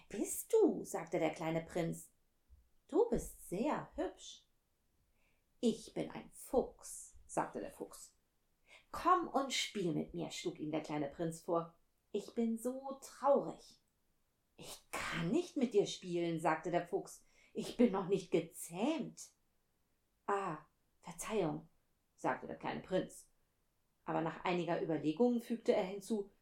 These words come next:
"Was bedeutet das? Zähmen?" "Du bist nicht von hier", sagte der Fuchs. "Was suchst du?" "Ich suche die Menschen", sagte der kleine Prinz.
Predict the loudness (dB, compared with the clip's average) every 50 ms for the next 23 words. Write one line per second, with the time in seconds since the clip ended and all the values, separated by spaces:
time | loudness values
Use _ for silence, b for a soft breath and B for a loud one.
0 | _ _ _ _ _ _ _ _ _ _ _ _ _ _ -14 -12 -10 -10 -10 -8
1 | -8 -8 -8 -8 -10 -18 _ -6 -6 -4 -4 -2 0 0 0 0 -2 -4 -6 -6
2 | -8 -12 -14 -18 -20 -20 _ _ _ _ _ _ _ _ _ _ -18 -16 -10 -6
3 | -2 0 0 2 2 0 0 -2 -4 -8 -10 -14 -16 -20 _ _ _ _ _ _
4 | _ _ _ _ _ _ _ _ _ _ _ _ _ _ _ _ _ 6 8 10
5 | 10 10 6 2 2 0 -4 -6 -6 -6 -6 -6 -6 -4 -4 -4 -2 0 2 4
6 | 4 4 4 2 0 0 -2 -2 -2 -2 0 0 -2 -4 -4 -6 -14 -18 _ _
7 | _ _ _ _ _ _ _ -8 -2 2 2 2 2 2 -2 -2 0 0 0 -2
8 | -8 _ _ _ _ _ _ _ _ _ _ _ _ _ _ _ _ _ _ -18
9 | -16 -14 -10 -8 -8 -8 -6 -4 -4 -4 -2 -2 -2 -2 -4 -6 -8 -10 -10 -10
10 | -10 -10 -10 -12 -10 -8 -8 -6 -6 -6 -6 -4 -4 -4 -4 -4 -4 -2 -2 -2
11 | -4 -8 -14